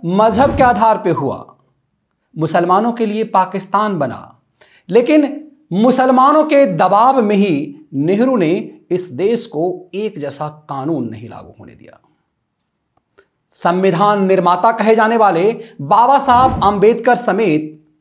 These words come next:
तमाम लोग चाहते थे कि इस देश में एक जैसा कानून बने, एक जैसा विधान हो।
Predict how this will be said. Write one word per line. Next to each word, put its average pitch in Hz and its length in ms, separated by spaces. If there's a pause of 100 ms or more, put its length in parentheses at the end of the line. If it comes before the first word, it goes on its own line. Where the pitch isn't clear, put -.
(240)
तमाम 220 400
लोग 208 240
चाहते 180 400
थे 165 280
कि - 360
इस 165 160
देश 220 300
में 170 380 (180)
एक 226 340
जैसा 160 360 (200)
कानून 151 360
बने, 135 240 (400)
एक 196 240
जैसा 160 340
विधान 147 440
हो। 113 280